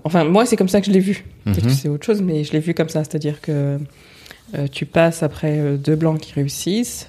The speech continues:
Speaker 2: Mhm.
Speaker 1: t'es noir et on te, là, on est, là, c'est vraiment les compétences. En plus, euh, c'est stressant, euh, il y a un enjeu,
Speaker 2: Un
Speaker 1: et cetera.
Speaker 2: enjeu terrible,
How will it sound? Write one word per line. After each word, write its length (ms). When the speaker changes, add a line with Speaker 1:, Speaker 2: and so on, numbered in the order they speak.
Speaker 2:
Mhm. 280
Speaker 1:
t'es 380
noir 320
et 100
on 80
te, 340
là, 140
on 80
est, 260
là, 120
c'est 100
vraiment 240
les 80
compétences. 640
En 60
plus, 280
euh, 140
c'est 140
stressant, 840
euh, 180
il 80
y 40
a 80
un 80
enjeu, 380
Speaker 2:
Un 20
Speaker 1:
et 120
cetera. 280
Speaker 2:
enjeu 80
terrible, 300